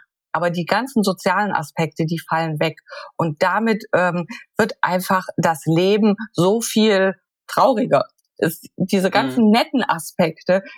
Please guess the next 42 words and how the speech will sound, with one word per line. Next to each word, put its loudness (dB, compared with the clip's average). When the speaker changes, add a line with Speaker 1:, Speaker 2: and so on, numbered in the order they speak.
Speaker 1:
fallen 0
doch 0
hinten 0
über. 0
Und 0
ich -4
glaube, 0
das -2
ist -6
für 0
die 0
Studierenden -2
auch -4
ganz, -4
ganz -6
schlimm. -4
Jetzt -2
haben 0
wir 2
die 2
Studierenden, 0
die 2
in 2
den 2
höheren 0
Semestern 0
sind, 0
die 2
haben 0
wenigstens 2
noch 0
die 2
Erinnerung 0
daran, -2
wie 4
das 0
mal 2
war 4
vor 2
der 4
Pandemie, 2
ähm, 0